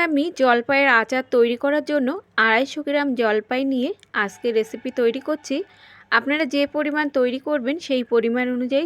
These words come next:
জলপাইটা এখানে নিয়ে নেবেন। জলপাই খুব ভালোভাবে ধুয়ে নেবার পর দেখুন এখানে আমি জলপাইগুলোকে ঠিক এরকমভাবে ছুরি দিয়ে কেটে নিয়েছি। জলপাইয়ের দুই পাশে কিন্তু ঠিক এরকম মিহি করে কুচিয়ে নিতে হবে। আপনারা চাইলে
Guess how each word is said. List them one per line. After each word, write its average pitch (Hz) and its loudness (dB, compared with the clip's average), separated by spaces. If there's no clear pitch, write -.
জলপাইটা 220 -2
এখানে 277 -8
নিয়ে 208 -2
নেবেন। 165 -6
জলপাই 262 4
খুব 339 -2
ভালোভাবে 254 2
ধুয়ে 233 -2
নেবার 294 -2
পর 262 -2
দেখুন 277 -4
এখানে 269 -4
আমি 269 -2
জলপাইগুলোকে 285 4
ঠিক 302 -4
এরকমভাবে 262 2
ছুরি 247 -2
দিয়ে 277 -4
কেটে 220 2
নিয়েছি। 190 -4
জলপাইয়ের 277 6
দুই 269 2
পাশে 302 2
কিন্তু 330 -4
ঠিক 285 -2
এরকম 254 2
মিহি 240 0
করে 294 0
কুচিয়ে 240 -4
নিতে 220 -2
হবে। 175 -4
আপনারা 277 4
চাইলে 330 2